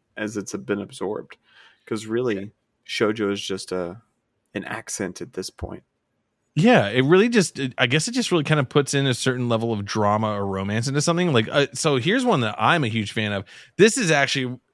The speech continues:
Speaker 2: one of the funniest series, but also it's definitely a shoujo. It's called, uh, Lovely Complex. I think, I don't think I mentioned it in the last episode.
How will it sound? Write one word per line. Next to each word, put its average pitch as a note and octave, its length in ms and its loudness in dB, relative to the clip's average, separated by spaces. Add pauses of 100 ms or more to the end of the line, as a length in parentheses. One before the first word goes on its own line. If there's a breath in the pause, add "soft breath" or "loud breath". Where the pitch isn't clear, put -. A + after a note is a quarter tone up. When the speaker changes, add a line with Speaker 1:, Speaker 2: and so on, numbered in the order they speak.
Speaker 2:
one C#3 260 2
of D3 80 0
the A#2+ 120 2
funniest E3+ 680 0
series, F#3 400 2
but C3+ 160 -2
also B2+ 320 0
it's A#2 140 0
definitely A#2+ 320 2
a A2 40 0
shoujo. B2+ 520 0
It's A#2 100 -8
called, B2+ 280 2
uh, G#2+ 360 2 (460 soft breath)
Lovely C3 260 2
Complex. D3 580 0
I A2+ 60 -8
think, D#3+ 280 -8
I C3 80 4
don't C#3 280 0
think C#3 140 -2
I B2+ 40 2
mentioned B2+ 320 -2
it G#2 60 -4
in A2 80 -6
the G#2 80 -2
last G#2 320 0
episode. G#2+ 400 0